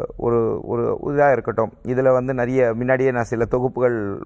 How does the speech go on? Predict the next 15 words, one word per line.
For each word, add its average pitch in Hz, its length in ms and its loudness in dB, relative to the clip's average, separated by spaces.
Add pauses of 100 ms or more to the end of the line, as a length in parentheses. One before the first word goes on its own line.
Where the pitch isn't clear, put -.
போடும் 123 280 2
பொழுது, 117 220 0
கருங்காலி 123 460 2
பத்தி 117 240 -6
போடும் 107 300 -2
பொழுதும் 110 360 -4 (400)
சில 127 200 0
ஜோதிடர்களே 123 680 2
என்னை 110 200 0
கூப்பிட்டு 113 440 -8
சொன்னாங்க, 113 280 -2
"ஏங்க 110 400 -2
அப்படிலாம் 110 380 -2
உண்மை 113 240 -2
ரொம்ப 120 460 -2